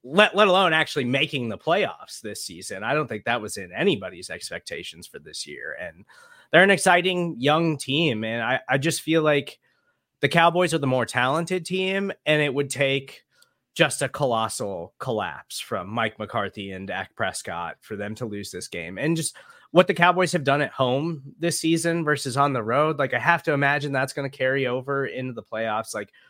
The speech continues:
their offense has just been unstoppable at home, and the Packers defense doesn't have the guys to keep up with them. Like, a lot's been made about how bad the Packers are at guarding the middle of the field, and that's where Dak Prescott just absolutely shreds defenses. So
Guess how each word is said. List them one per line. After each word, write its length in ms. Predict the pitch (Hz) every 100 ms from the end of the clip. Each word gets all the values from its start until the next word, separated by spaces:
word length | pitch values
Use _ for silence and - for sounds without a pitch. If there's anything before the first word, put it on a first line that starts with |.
| _ -
their 120 | 156
offense 400 | 147 135 147 135
has 140 | 123
just 200 | 139 127
been 140 | 131 123
unstoppable 920 | 123 - 104 104 107 110 110 110 -
at 120 | 107 101
home, 480 | 101 98 101 107 -
and 340 | 113 117 117 131
the 60 |
Packers 400 | 170 165 151 123
defense 440 | 113 110 107 101 -
doesn't 360 | 104 98 95
have 260 | 110 98 101
the 80 | 101
guys 400 | 95 82 82 87
to 80 | -
keep 260 | - 85 -
up 140 | 71 -
with 120 | -
them. 240 | 69 82
Like, 160 | 82 92 - - - -
a 60 |
lot's 180 | 139 156
been 160 | 160 147
made 260 | 127 135
about 340 | 139 117 120 -
how 140 | 127
bad 400 | 110 107 113 123
the 80 | 117
Packers 400 | 120 113 127 117
are 200 | 117 117
at 100 | 110
guarding 420 | 101 110 113 113
the 80 | 110
middle 260 | 110 110
of 120 | 110 -
the 80 |
field, 480 | 101 117 98 117 127 -
and 160 | 120 117
that's 220 | 117 -
where 340 | 117 110 107 - -
Dak 260 | 123 -
Prescott 500 | 123 113 - 120 120
just 180 | 117 110 -
absolutely 540 | 113 - 110 110 101
shreds 420 | - 104 107 101
defenses. 720 | - 101 - 117 113 127 123
So 340 | - 113 107